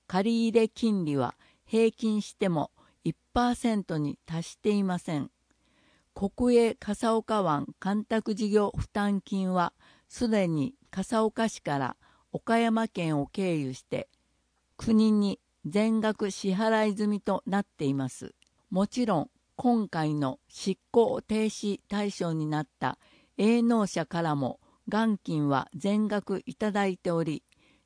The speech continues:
笠岡市としては実質的には一円も損失はありません。したがって、笠岡市が十四点六パーセントの延滞金利分をさらに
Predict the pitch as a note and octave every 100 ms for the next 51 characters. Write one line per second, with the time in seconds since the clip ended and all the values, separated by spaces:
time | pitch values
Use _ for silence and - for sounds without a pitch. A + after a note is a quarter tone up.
0 | - G3 - A#3 A3+ A3+ A3+ - - D#3
1 | - D#3+ C#3+ - - _ - D3+ G3+ -
2 | - A#3 - A3 A3 G3+ G#3 G3+ E3 -
3 | - E3+ - A#3+ G#3+ G3 F#3+ F#3+ - -
4 | G3+ G#3 G#3 - - G#3+ G#3+ - D#3+ D#3+
5 | D3+ D3 D#3 B2+ - _ _ _ - A3+
6 | G#3+ G#3 G3 _ C#3 - _ _ _ -
7 | G3+ - A#3 A3 A#3 - E3 D3+ C3 _
8 | _ _ F3+ A3 A#3 A#3+ A#3+ A#3 G3 -
9 | E3 D#3 - E3 - - G#3+ G#3+ G#3 F#3+
10 | E3 D3+ C3+ B2+ - _ _ _ _ _
11 | _ G#3 A3+ G#3+ A3 G#3+ G#3 - G#3 G3+
12 | G3 G#3 F3 D#3 C#3+ B2+ - _ - A3+
13 | G#3 F3 D3+ C3+